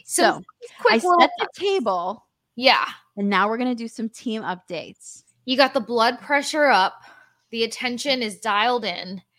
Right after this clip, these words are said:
Speaker 1: My
Speaker 2: Focused.
Speaker 1: yeah, my heartbeat is, is racing.
Speaker 2: I was
Speaker 1: And I'm
Speaker 2: just so
Speaker 1: ready
Speaker 2: excited
Speaker 1: for
Speaker 2: to get
Speaker 1: more.
Speaker 2: into the drama. But first, we gotta start with injury updates.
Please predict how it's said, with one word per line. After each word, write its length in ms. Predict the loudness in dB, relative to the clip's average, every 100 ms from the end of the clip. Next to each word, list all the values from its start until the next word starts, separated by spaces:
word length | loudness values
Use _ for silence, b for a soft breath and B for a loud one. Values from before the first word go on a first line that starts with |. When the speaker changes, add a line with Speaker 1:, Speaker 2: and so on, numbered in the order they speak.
| _ _ _ _ _
Speaker 1:
My 380 | -4 0 2 2 0 -4
Speaker 2:
Focused. 460 | -12 _ -20 -20 _
Speaker 1:
yeah, 280 | -6 -2 -2 -2
my 120 | -10 -12
heartbeat 840 | -12 -4 -2 -2 -4 -6 -6 -8 _
is, 300 | -8 -8 -8
is 280 | -10 -10 -12 -18 -8
racing. 680 | -2 -2 -2 -4 -4 -6 -12 -14 _ -6
Speaker 2:
I 80 | -2
was 100 | 0
Speaker 1:
And 60 | 0
I'm 60 |
Speaker 2:
just 120 | -2 -6 -2
so 80 |
Speaker 1:
ready 240 | 0 2 0
Speaker 2:
excited 180 | -2 -4
Speaker 1:
for 140 | -2
Speaker 2:
to 60 | -4
get 120 | -4
Speaker 1:
more. 140 | -4
Speaker 2:
into 680 | -2 -2 -4 -8 -8 -6 -6 -8
the 80 |
drama. 560 | -6 0 0 2 -2 -4 -16 _ _ _ _ _ _ _ _
But 100 | -16
first, 320 | -4 -4 -2 -6
we 80 |
gotta 160 | -6 -6
start 400 | -6 -4 -4 -4
with 560 | -8 -6 -6 -8 -14 -20 _ _ _ _ _ _
injury 320 | -6 -6 -6 -12
updates. 560 | -16 -20 -20 _ -20